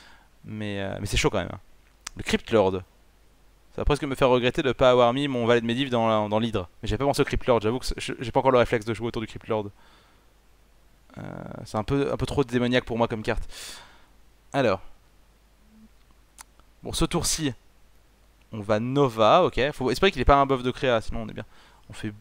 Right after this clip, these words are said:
boule de feu. Ah oui, non, en fait, je peux pas, je pourrais pas faire ping plus portail au prochain tour. Ah oui, non, c'était pas terrible en fait. Ah oui, j'ai peut-être joué un peu, un peu vite là quand même, hein.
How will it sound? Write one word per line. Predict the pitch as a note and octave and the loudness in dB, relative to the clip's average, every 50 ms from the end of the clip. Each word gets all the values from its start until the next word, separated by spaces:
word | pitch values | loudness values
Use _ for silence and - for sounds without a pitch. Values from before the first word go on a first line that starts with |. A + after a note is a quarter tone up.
| - _ - | -18 _ -8
boule | - D3+ D3 | -8 -6 -2
de | C#3 C#3+ B2+ | 0 -2 -2
feu. | - - C3+ C#3+ E3 F#3+ A#3 - _ _ - - - - - - _ _ _ _ _ _ _ _ _ _ _ - | 0 0 2 2 4 2 2 -2 _ _ -20 -20 -20 -20 -20 -20 _ _ _ _ _ _ _ _ _ _ _ -4
Ah | - | -2
oui, | B2+ | 0
non, | B2+ B2 | 0 0
en | |
fait, | A2+ C3+ B2+ - | -2 -4 -6 -6
je | |
peux | - - B2+ C#3 | -2 0 0 0
pas, | - A#2 | 0 0
je | - | -2
pourrais | - A#2+ | 0 0
pas | C#3+ - | 2 2
faire | - B2 - - _ _ | 0 0 -2 -4 _ _
ping | - - D3 D3 D3+ D3 C3 A2 F#2+ - - _ - | -8 -6 -4 -4 -2 -2 -2 -2 -4 -6 -12 _ -12
plus | - - C#3 C3+ - | -10 -8 -8 -6 -2
portail | - B2+ G#2+ - B2+ | -2 -2 0 0 0
au | A#2+ | 0
prochain | - A#2 G#2 A2+ A2+ | 0 -2 -4 -4 -4
tour. | - C3 A#2+ G#2 - _ _ - | -4 -4 -6 -6 -8 _ _ -10
Ah | - | -8
oui, | G#2+ G#2+ | -6 -6
non, | G#2 | -6
c'était | G2 - - - | -6 -8 -8 -8
pas | G2 G#2 | -6 -4
terrible | G2+ A#2 A#2 A2 G#2+ | -2 -2 -2 -2 -2
en | G#2 | -4
fait. | - A2 F#2 - - - _ _ _ _ _ _ _ _ _ _ _ - - - - | -6 -6 -8 -10 -14 -20 _ _ _ _ _ _ _ _ _ _ _ -20 -20 -12 -6
Ah | - A#2+ B2 | -2 -2 0
oui, | A2+ | 0
j'ai | G#2 - | 0 0
peut-être | - C3+ A#2 | -2 -2 -4
joué | A2 A#2 A#2+ B2+ | -4 -2 0 0
un | B2 A#2 | 0 0
peu, | - - A#2+ A#2+ A2+ A2 | 0 -2 -2 0 0 0
un | G#2+ G#2 | -2 -2
peu | - A2+ | -4 -6
vite | G2+ G2+ F#2 | -6 -6 -6
là | G2 G2 | -8 -6
quand | - G#2 | -6 -6
même, | G2 G2 G#2 | -6 -6 -8
hein. | G#2 | -10